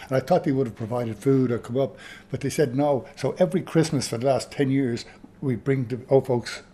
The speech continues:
senior citizens, into Mountjoy for Christmas dinner. And they decorate the whole room in black and red tablecloths. Bowl,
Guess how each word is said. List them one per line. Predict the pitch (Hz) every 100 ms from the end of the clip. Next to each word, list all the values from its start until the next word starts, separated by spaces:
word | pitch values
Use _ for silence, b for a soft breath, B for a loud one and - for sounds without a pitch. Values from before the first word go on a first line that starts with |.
| - -
senior | - 135 117
citizens, | 143 123 135 - - B B -
into | 156 147 135
Mountjoy | 135 127 143 127
for | 120
Christmas | 113 139 131 -
dinner. | 160 123 - B B B
And | 131
they | 123
decorate | - 170 170 143 143
the | 123
whole | 135
room | 131 131 135 123
in | 113
black | 95 135 -
and | 127
red | 127
tablecloths. | 127 127 127 143 127 -
Bowl, | 135 139 143